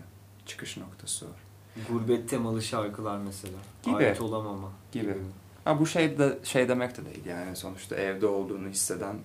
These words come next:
Speaker 1: milyonlarca, milyarlarca insan var yani.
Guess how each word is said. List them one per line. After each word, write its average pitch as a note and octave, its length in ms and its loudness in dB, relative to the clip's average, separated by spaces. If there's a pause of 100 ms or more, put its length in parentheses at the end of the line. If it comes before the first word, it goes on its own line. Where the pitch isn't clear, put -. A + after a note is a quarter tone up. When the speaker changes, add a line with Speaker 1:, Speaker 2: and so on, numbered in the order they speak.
(580)
Speaker 1:
milyonlarca, F#2 680 -6
milyarlarca F2+ 640 -4
insan - 320 -8
var G2 340 -12 (100)
yani. F2 120 -10